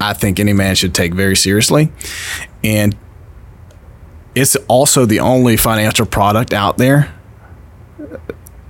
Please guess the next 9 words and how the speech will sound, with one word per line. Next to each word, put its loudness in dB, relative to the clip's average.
that -2
continues 2
to -4
protect -2
and 0
provide -2
for -2
your 2
family 0